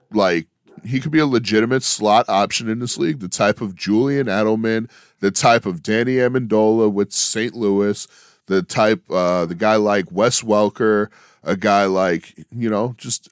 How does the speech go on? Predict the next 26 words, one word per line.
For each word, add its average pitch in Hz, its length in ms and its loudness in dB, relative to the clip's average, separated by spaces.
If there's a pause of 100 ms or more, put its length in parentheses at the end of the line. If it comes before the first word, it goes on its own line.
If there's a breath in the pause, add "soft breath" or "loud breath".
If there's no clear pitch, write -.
a 117 60 0
dude 117 480 0
who 113 140 -4
can 85 220 -8
go 104 280 2
out 113 220 4
there, 104 220 0
get 95 240 -6
you 107 40 -10
that 95 140 -2
five 107 380 -2
yards. 98 400 -2
And 90 80 -6
I, 87 100 -6 (160)
I, 80 320 -2 (720 soft breath)
I 71 100 -8
know 90 160 0
those 90 200 -2
are 92 100 2
all 92 140 2
very 90 440 0
on 95 220 0
the 95 80 0
nose 90 760 -2
comparisons, 92 1040 -4 (580 soft breath)
but 95 300 4